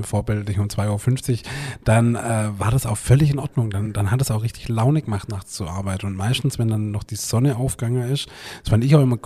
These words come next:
cool, und dann der Laden war voll mit Ge-, äh, mit, mit Backware, das war schon auch cool. Also es hat auch schon was für sich.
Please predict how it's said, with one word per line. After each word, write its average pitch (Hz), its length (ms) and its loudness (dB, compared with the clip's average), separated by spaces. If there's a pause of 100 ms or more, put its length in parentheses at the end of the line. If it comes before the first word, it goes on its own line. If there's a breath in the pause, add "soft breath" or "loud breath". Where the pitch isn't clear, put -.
cool, 156 180 6
und 110 160 0
dann 104 300 0
der 101 100 -4
Laden 110 340 -2
war 101 140 2
voll 120 240 2
mit 120 200 0
Ge-, 107 200 -4
äh, 113 160 0
mit, 104 340 -4
mit 107 220 -4
Backware, 127 540 2 (280 loud breath)
das - 160 -8
war - 140 -6
schon - 180 -4
auch 110 140 -4 (180)
cool. 123 200 4 (120)
Also 101 140 -8
es - 240 -6
hat - 180 -4
auch 120 180 -2
schon 120 260 -2
was 113 200 -2
für 110 220 0
sich. - 300 -8